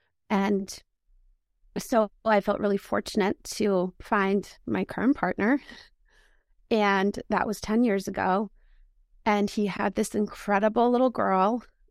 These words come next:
um, who, you know, I felt that I, at the time, was not a good role model for. And, like, why, you know, why is he even contemplating this?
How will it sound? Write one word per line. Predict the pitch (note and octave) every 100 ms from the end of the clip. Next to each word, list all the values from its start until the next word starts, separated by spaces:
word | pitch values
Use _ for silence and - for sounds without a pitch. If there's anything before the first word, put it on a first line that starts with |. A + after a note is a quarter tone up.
| _
um, | A3 G3+ F#3+ F#3+ G3 G3 _ _ _ G#3+
who, | G#3 G3 F#3+ -
you | G#3
know, | F#3+ -
I | F#3+ G3
felt | - G3+ F3+
that | -
I, | C3 F#3 G3+
at | - F#3+
the |
time, | - - F3+ F3+ F#3+
was | G#3+ F#3+ F#3
not | F#3 F3+ -
a |
good | G3 G3
role | F#3
model | F3+ F3 F#3+
for. | - G3+ G#3+
And, | G3 F#3 - -
like, | F3+ - -
why, | G3+ F#3 - -
you | G#3
know, | F#3
why | F3+ F#3+
is | G3
he | F#3+
even | F#3 F#3+
contemplating | - F3+ F3+ - F#3+ F#3 F#3
this? | G3 A3